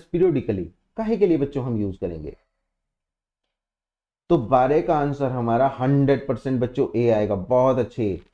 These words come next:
ये हमारी लर्निंग के गैप्स को फिल करता है, सबसे बड़ी बात ये है। तो filling the gaps of learning। अब देखो इसमें थर्टीन नंबर में क्या कह रहा है वो, language skills should be taught। लैंग्वेज स्किल्स को बच्चों हम कैसे पढ़ा सकते हैं?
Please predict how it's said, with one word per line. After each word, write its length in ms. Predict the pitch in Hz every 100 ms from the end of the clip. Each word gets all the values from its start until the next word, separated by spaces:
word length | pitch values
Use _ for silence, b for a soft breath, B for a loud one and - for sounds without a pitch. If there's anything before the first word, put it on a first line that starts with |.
| _ _
ये 200 | 113 165
हमारी 520 | 185 147 143 143 156
लर्निंग 460 | 160 135 135 131 127
के 120 | 220
गैप्स 460 | 185 123 170 202 -
को 120 | 240
फिल 200 | 240 185
करता 320 | - 117 -
है, 180 | 104 87
सबसे 300 | - 208 240
बड़ी 180 | 185 151
बात 320 | 120 92 -
ये 80 | 82
है। 220 | 76 69 _ _ _ _ _ _ _ _ _ _ _ _ _ _ _ _ _ _ _ _
तो 80 | 156
filling 400 | - 175 170 160
the 120 | 123
gaps 260 | 120 113 -
of 180 | 240 226
learning। 400 | 101 90 76 - _ _ _ _ _ -
अब 80 |
देखो 160 | 185 220
इसमें 300 | 220 240 240
थर्टीन 400 | 185 160 214 226
नंबर 280 | 220 185 160
में 140 | 165
क्या 180 | 160 135
कह 160 | 120 107
रहा 120 | 101
है 80 | 101
वो, 380 | 110 196 226 _ _ -
language 600 | 117 131 131 135 208 175
skills 520 | 165 - 135 139 185 - _ _ - -
should 260 | 214 175
be 80 | 214
taught। 460 | - 151 95 - 117
लैंग्वेज 400 | 143 170 196 170
स्किल्स 280 | 165 190
को 100 | 185
बच्चों 300 | 170 160 180
हम 100 | 196
कैसे 360 | 214 170 160 190
पढ़ा 240 | 185 160
सकते 300 | 151 143 -
हैं? 300 | 117 101 71